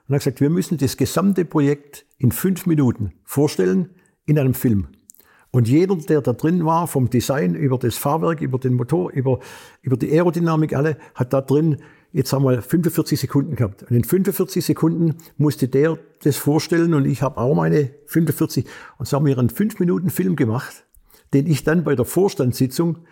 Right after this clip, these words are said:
hab ablaufen lassen. Und damit konnte ja keiner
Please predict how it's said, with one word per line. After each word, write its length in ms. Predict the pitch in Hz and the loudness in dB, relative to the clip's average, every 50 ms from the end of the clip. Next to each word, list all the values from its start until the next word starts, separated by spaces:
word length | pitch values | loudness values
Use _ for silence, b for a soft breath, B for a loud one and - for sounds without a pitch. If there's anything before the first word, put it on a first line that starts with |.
| b b b | b b b
hab 240 | b 131 - - - | b -8 -6 -4 -4
ablaufen 420 | 143 - 170 147 147 - - 151 | -2 0 0 0 0 -2 -2 0
lassen. 300 | 131 101 101 - - - | 0 0 0 -2 -4 -6
Und 200 | - 123 120 110 - _ _ _ _ - | -2 0 -2 -2 -2 _ _ _ _ -2
damit 320 | 139 139 165 185 - - | 0 2 2 0 0 -2
konnte 240 | - 175 160 143 143 | -2 0 2 2 2
ja 160 | 131 123 110 | 4 2 2
keiner 580 | - - - - 143 143 180 202 202 202 190 | 0 -2 -4 -2 0 2 2 2 2 2 0